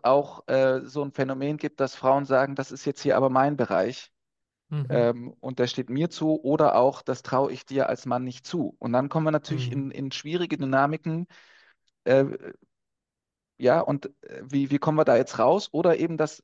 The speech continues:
Speaker 1: Paare einfach unreflektiert entscheiden, "So haben's schon meine Eltern gemacht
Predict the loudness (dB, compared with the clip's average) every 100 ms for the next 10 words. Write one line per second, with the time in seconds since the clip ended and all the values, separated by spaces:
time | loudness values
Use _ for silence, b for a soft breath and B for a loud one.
0 | _ 0 0 0 -4 -6 -4 -4 -4 -14
1 | _ -4 -2 -2 -6 _ _ _ _ -2
2 | 0 0 -2 -4 0 0 -2 -12 -8 -6
3 | -2 2 4 2 0 -6 -8 _ _ _
4 | _ _ _ _ _ _ _ 2 2 2
5 | 0 0 2 2 2 2 0 0 2 0
6 | 0 -10